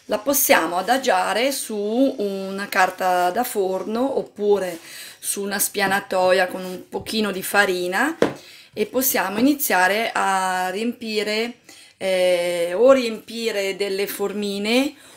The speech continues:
oppure le possiamo adagiare al rovescio, ossia prendiamo delle formine e gli appoggiamo la frolla.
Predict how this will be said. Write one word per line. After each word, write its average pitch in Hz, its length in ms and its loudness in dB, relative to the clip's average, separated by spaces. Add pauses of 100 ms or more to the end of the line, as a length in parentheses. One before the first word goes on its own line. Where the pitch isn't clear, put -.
(120)
oppure 254 540 2
le 269 120 2
possiamo 208 920 -6 (760)
adagiare 226 1040 0 (440)
al 214 200 -4
rovescio, 233 960 0
ossia 180 680 -6 (840)
prendiamo 226 500 4
delle 214 280 0
formine 269 840 0
e 240 480 -2 (120)
gli 226 140 -6
appoggiamo 202 1080 -6 (960)
la 220 180 -2
frolla. 185 840 -2